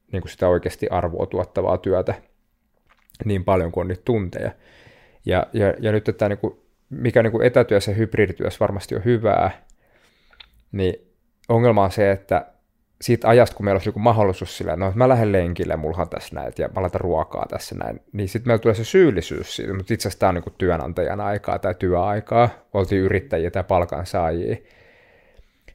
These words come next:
niin, niin se semmonen, vaikka se onkin itse asiassa tosi hyödyllistä, ettei edes yritä enää tehdä sitä, koska siitä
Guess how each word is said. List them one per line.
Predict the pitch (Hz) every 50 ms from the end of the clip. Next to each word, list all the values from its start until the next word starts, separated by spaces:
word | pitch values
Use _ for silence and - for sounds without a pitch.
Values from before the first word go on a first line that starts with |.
| _ _ -
niin, | 98 90 87 85 - - _ _ _ -
niin | 92 95 92
se | 101 98
semmonen, | 90 107 107 98 104 101 104 101 98 - - _ _ _ _ _ _ -
vaikka | 107 107
se | - 120
onkin | - 127
itse | 120 -
asiassa | 117 104
tosi | - 113 104 104 101
hyödyllistä, | 110 113 110 98 87 85 73 73 - - - - 85 - - - -
ettei | 107 95 - -
edes | 98 95 -
yritä | - 104 104 98 95 - 87
enää | - 85 85
tehdä | 82 85 82 104 101
sitä, | - - - 104 - - 117 - - - _ _ _ _ _
koska | - 98 - - -
siitä | - 107 95 95 - - _